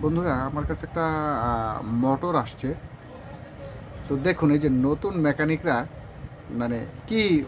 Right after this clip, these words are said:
করে আর কি। তো আমার ভিডিওটা ম্যাক্সিমাম আমি নতুনদের জন্য, যারা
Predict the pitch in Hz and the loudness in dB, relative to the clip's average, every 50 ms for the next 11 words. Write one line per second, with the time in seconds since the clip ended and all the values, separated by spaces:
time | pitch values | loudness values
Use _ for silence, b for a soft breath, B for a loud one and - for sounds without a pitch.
0 | - - - - 143 135 135 127 117 113 - - - - - - - - - - | -2 -6 -2 2 2 4 4 4 2 0 -4 -10 -14 -14 -14 -16 -16 -16 -18 -18
1 | - - - - - - - - - - - 151 151 135 139 135 135 147 180 190 | -18 -18 -18 -18 -18 -18 -14 -14 -12 -4 0 2 2 4 2 2 2 2 2 2
2 | 175 165 165 190 202 214 226 214 185 165 156 - 202 202 190 190 190 190 190 196 | 4 4 4 6 6 6 6 4 2 0 -2 -2 -2 0 0 2 2 0 0 0
3 | 185 175 156 135 175 175 180 175 170 151 - 143 151 165 156 131 120 131 135 135 | 0 0 2 2 0 0 0 0 0 2 2 2 2 4 2 2 4 4 4 6
4 | 135 131 123 120 120 | 4 4 4 2 0